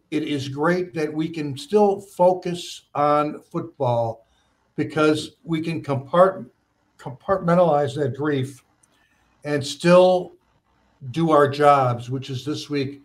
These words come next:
finding some more winners in the N F L, preparing for the college bowl games,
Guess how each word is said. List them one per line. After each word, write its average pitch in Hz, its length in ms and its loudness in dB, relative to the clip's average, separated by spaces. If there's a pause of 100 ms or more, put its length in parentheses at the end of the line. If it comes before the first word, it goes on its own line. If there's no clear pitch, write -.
(300)
finding 139 320 0
some 139 220 -6
more 131 160 0
winners 135 380 -2
in 120 60 -8
the 127 100 0
N 127 120 2
F 127 160 -4
L, 135 440 0 (260)
preparing 135 540 -2
for 131 100 -8
the 127 80 -4
college 131 460 -4
bowl 131 180 2
games, 120 500 -6